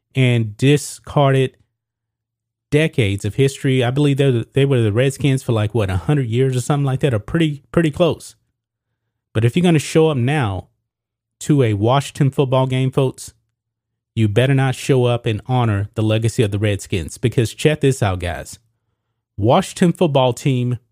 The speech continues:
no longer permitting fans to wear Native American headdresses, face paint at home games. Why can't you honor Native Americans? I need an answer to this. I really do. Is it offensive?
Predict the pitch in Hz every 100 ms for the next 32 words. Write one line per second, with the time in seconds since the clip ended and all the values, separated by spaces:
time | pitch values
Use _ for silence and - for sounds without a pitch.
0 | - 120 156 160 151 151 151 151 135 139
1 | 127 113 147 147 147 - 127 131 135 135
2 | - _ _ _ 104 110 151 165 165 147
3 | 151 156 147 135 151 120 110 110 107 107
4 | - - _ _ - 151 160 - - 113
5 | 98 - _ _ _ _ - 117 120 127
6 | 113 110 104 90 - - - - _ _
7 | _ _ _ _ _ _ - 110 156 196
8 | - 180 - 170 160 - 160 156 117 117
9 | - _ 104 110 139 143 135 135 143 120
10 | - 87 - - - 143 220 214 139 139
11 | 156 - 101 104 139 - - - _ _
12 | _ _ _ - 147 165 160 156 151 151
13 | - - _ _ _ _ _ _ - 120
14 | 131 110 95 143 165 - 220 -